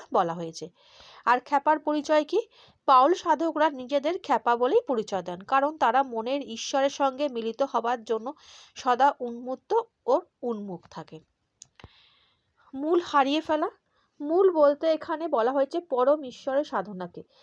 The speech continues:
মানুষকে ভালোবাসাই এই সাধনার পথ, মানুষের থেকে দূরে সরে যাওয়া মানে পথভ্রষ্ট হওয়া। আমি এর আগেও বলেছি যে বাউলরা কি বলেছেন, বাউল সাধকরা সবসময় কি বলেন? যে পরম ঈশ্বরের সাধনা মানেই কি?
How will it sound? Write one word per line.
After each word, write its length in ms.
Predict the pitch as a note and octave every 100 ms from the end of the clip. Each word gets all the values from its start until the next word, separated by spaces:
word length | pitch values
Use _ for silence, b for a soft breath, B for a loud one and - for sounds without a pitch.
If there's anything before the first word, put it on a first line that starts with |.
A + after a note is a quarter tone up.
| b A#3+
মানুষকে 520 | B3 C4+ D#4 - F4
ভালোবাসাই 720 | - A3 A#3 C4 C#4 D#4 D4+
এই 140 | - D4
সাধনার 520 | C#4+ G#3+ A#3 A#3+ B3+ A#3+
পথ, 200 | D#3+ D#3+ b b A#3+
মানুষের 440 | A#3 B3+ D4 F4 -
থেকে 260 | F4 F4+
দূরে 260 | C4+ C4+ C#4+
সরে 280 | C#4+ D4+ D4
যাওয়া 280 | C#4 C#4+ D4
মানে 240 | C#4+ E4 -
পথভ্রষ্ট 640 | - G#3+ A#3 A3+ C4 - F#4
হওয়া। 320 | - F#3+ E3 b b b b
আমি 260 | C4+ C#4+ C#4+
এর 80 | C#4+
আগেও 260 | C4 D#4
বলেছি 420 | C#4+ C#4 C#4+ D#4
যে 180 | D4+ C#4+
বাউলরা 500 | B3+ B3 A#3+ C4 D4+
কি 240 | D#4 - D#4
বলেছেন, 440 | D4 D4+ E4+ F4
বাউল 220 | C4+ A3+
সাধকরা 440 | B3 C#4+ C#4 D4 D#4+
সবসময় 520 | - D4 - E4 E4+
কি 180 | - C#4+
বলেন? 240 | D4 F#4 - b b b b
যে 240 | C4 E4 A#4+ _ _
পরম 340 | C#4+ C4+ D4+ D#4
ঈশ্বরের 400 | D#4+ - E4 E4+
সাধনা 440 | E4 B3 D4 D#4+
মানেই 300 | C#4+ C4+ E4
কি? 220 | F4 G4